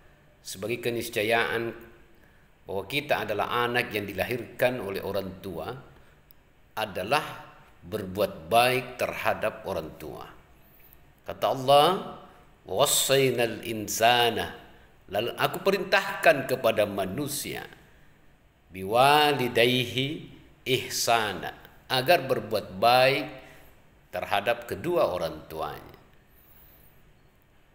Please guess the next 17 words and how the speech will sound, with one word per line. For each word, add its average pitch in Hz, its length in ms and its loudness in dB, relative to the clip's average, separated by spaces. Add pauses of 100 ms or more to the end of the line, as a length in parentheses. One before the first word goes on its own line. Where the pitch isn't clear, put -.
(240)
terutama 156 640 2
kepada 123 320 -2
ibu, 160 400 -4 (1200)
sebab 110 400 -12
ibu 160 560 -2 (160)
yang 113 320 0
telah 107 240 4
mengandung, 101 800 -2 (560)
ibu 135 400 -4
yang 110 320 -2
telah 131 400 2
menyusui, 113 800 -4 (400)
semua 233 480 -2
dilakukan 123 720 -2
tentu 143 560 -6
dengan 107 400 -4
susah 98 320 -4